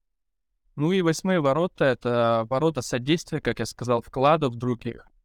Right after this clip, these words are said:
Стиль, преданность своему собственному стилю. Как мы проявлены? Можем ли мы полноценно проявлять себя в эти минуты? Или мы стесняемся себя,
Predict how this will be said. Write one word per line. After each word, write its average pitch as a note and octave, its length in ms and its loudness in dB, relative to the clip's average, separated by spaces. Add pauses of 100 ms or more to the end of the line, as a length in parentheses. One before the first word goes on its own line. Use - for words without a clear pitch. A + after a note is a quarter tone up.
(720)
Стиль, C#3+ 520 -4 (360)
преданность C#3 480 0
своему C3+ 360 0
собственному B2+ 640 -4
стилю. B2+ 380 -4 (200)
Как D#3+ 220 0
мы D3+ 100 -2
проявлены? C3 640 -2 (920)
Можем F#3 380 -2
ли E3 80 4
мы D3 340 0 (360)
полноценно D3 800 0 (260)
проявлять C3+ 560 2
себя A#2+ 480 0 (320)
в A#2+ 120 -6
эти A#2 180 -4
минуты? B2 500 -2 (360)
Или E3+ 420 2
мы C#3+ 200 0
стесняемся D#3 880 -2
себя, A#2+ 480 0